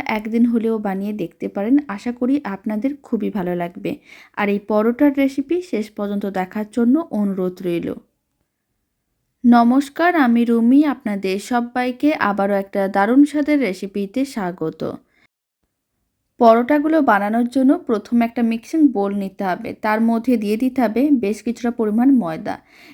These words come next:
এখানে আমি প্রায় সাড়ে তিনশো গ্রামের মতন ময়দা নিয়েছি।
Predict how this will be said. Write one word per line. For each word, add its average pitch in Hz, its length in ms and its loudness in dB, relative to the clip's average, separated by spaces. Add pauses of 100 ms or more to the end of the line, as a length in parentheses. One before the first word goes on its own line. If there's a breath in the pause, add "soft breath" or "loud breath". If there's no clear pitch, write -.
(180 loud breath)
এখানে 311 440 0
আমি 220 180 2 (140)
প্রায় 233 220 0
সাড়ে 233 280 -4
তিনশো 285 380 2
গ্রামের 277 340 4
মতন 262 360 2
ময়দা 175 360 4
নিয়েছি। 170 420 -8